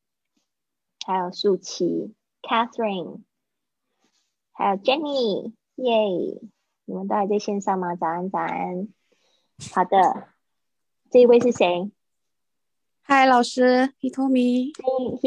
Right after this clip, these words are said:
Speaker 1: Hit-，嘿，林子吗？
Speaker 2: 对，我是林子。
Speaker 1: 好，你要就是自己念还是跟着我们一起念？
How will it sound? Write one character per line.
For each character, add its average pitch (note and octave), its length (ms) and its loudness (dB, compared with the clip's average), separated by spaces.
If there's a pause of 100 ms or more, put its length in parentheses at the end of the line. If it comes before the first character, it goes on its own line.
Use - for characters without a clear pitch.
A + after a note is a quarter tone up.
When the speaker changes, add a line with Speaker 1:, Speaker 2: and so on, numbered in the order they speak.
Speaker 1:
Hit-， B3 260 -12
嘿， B3 520 8
林 A#3 180 6
子 B3 140 2
吗？ G#3+ 480 2 (540)
Speaker 2:
对， C#4+ 260 6
我 B3 80 4
是 B3+ 120 -2
林 B3 220 4
子。 A#3 260 -6 (600)
Speaker 1:
好， G#3 420 2
你 G3 120 0
要 A3+ 320 4
就 A3+ 160 -2
是 A3+ 140 -4
自 B3 120 -2
己 G#3+ 100 2
念 A3 300 0
还 G3+ 140 0
是 G#3 80 2
跟 A3 160 -2
着 G#3 100 0
我 F#3+ 60 0
们 F3+ 140 -4
一 F#3+ 60 -4
起 F#3+ 120 -6
念？ F#3 440 -6